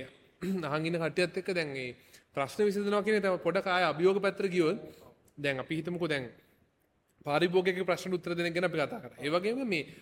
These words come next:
ඔපරේෂනලි එහෙම නැත්නම් මේ එදිනදා කටයුතු කරන් යද්දී අපි දන්න පාරිසරික ප්‍රශ්න එන්න පුළුවන්, අ, පස්සේ කතා කරමු දේශගුණික ප්‍රශ්න එන්න පුළුවන්. ඒ වගේම වට-, වටපිටාවේ වැඩ කරන අයගේ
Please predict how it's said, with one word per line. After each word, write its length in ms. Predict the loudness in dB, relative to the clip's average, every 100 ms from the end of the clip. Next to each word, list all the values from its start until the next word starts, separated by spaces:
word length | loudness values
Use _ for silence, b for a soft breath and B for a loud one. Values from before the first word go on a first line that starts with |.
| B
ඔපරේෂනලි 640 | -2 4 4 4 -4 -6
එහෙම 160 | -6 -6
නැත්නම් 340 | -8 -8 -8 -8
මේ 200 | -14 -18 -20 _ _ _ _
එදිනදා 480 | -6 -6 0 2 2 0 -8
කටයුතු 340 | -12 -6 -6 -4
කරන් 340 | -4 -2 -2
යද්දී 440 | -4 -6 -6 -6 -6 B B -12
අපි 160 | -4
දන්න 200 | -2 -2
පාරිසරික 560 | 0 0 0 0 -4 -4
ප්‍රශ්න 300 | -4 -6 -4
එන්න 160 | -6 -6
පුළුවන්, 460 | -6 -4 -4 -6 -8 -12 -16 -20 _
අ, 120 | -14 -10 -10 -14 _ _ _ -20 -12
පස්සේ 300 | -6 -4 -4
කතා 180 | -4 -4
කරමු 160 | -2
දේශගුණික 440 | -2 -2 -4 -6 -4
ප්‍රශ්න 220 | -6 -4
එන්න 140 | -8 -6
පුළුවන්. 320 | -4 -4 -6 -12 B
ඒ 140 | -6 -2
වගේම 240 | 0 2
වට-, 320 | 4 2 2
වටපිටාවේ 760 | 2 2 0 2 2 2 2 2 0 -2 -4 -18 -20 _ _
වැඩ 240 | -6 -4 -2
කරන 240 | -4 -2
අයගේ 480 | -2 -2 -2 -2